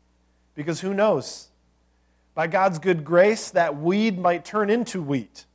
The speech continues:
if left alone the wheat long enough. Now, of course, in gardening terms, that doesn't happen, right?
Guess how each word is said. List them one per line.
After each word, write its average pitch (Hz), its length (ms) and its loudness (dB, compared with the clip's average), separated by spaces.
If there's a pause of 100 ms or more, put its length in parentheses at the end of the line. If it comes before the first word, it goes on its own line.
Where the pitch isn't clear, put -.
(600)
if 160 180 -8
left 190 300 4
alone 175 440 6
the 170 100 0
wheat 185 400 -4
long 185 340 8
enough. 143 300 -4 (960)
Now, 196 120 4
of 180 120 2
course, 202 240 4
in 170 120 -4
gardening 170 440 6
terms, 147 360 -4
that 143 120 -2
doesn't 143 240 -4
happen, 143 320 -8
right? 147 280 -2